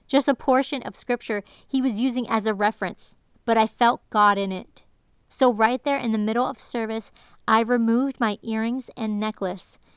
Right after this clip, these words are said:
and I've never worn them since. I have them in a nice box, stored away as a keepsake, because it wasn't about another person wearing 'em. It was keeping them to honor my loving family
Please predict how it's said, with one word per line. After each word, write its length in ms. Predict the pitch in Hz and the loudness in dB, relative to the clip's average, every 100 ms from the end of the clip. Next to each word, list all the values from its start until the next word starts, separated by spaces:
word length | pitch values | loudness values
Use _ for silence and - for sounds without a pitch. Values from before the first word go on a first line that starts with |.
| _ | _
and 100 | 226 | -4
I've 220 | 214 208 185 | -2 -2 -2
never 460 | 202 202 233 240 381 | -2 -2 -2 -4 -6
worn 360 | 196 208 196 | -6 -4 -4
them 120 | 190 | -4
since. 600 | 180 - 190 - - - - _ _ _ - | -8 -8 -8 -8 -14 -20 -20 _ _ _ 0
I 120 | 220 | 2
have 280 | 220 226 214 | 4 2 2
them 140 | 240 | 0
in 80 | 247 | 0
a 60 | |
nice 280 | 269 269 302 | 0 -2 -4
box, 500 | - 214 202 - - - _ _ | -2 -2 -2 -6 -18 -20 _ _
stored 360 | - - 214 | -8 -2 0
away 280 | 262 254 247 | 0 0 -2
as 180 | - 214 | -4 -8
a 60 | 214 | -10
keepsake, 640 | - 311 - - 185 180 _ _ _ | -4 -4 -4 -4 -4 -4 _ _ _
because 300 | 254 254 240 | -6 -2 -2
it 140 | 254 | -2
wasn't 360 | 220 233 269 311 | 0 2 2 -2
about 380 | - 202 226 226 - | -8 2 4 4 0
another 420 | 208 214 214 220 | -4 -2 -2 -6
person 420 | - 214 - 202 | -6 -6 -4 -6
wearing 300 | 190 175 175 | -4 -6 -8
'em. 180 | 175 185 _ _ _ _ | -10 -14 _ _ _ _
It 140 | 240 262 | 2 4
was 180 | 262 - | 2 -2
keeping 420 | - 320 330 311 | -2 -2 0 -2
them 140 | 302 | -4
to 120 | - 254 | -4 -2
honor 300 | 226 233 247 | 0 0 0
my 180 | 214 208 | 0 0
loving 400 | 202 208 233 233 | 0 0 -2 -4
family 500 | - 214 190 190 | -4 -4 -4 -6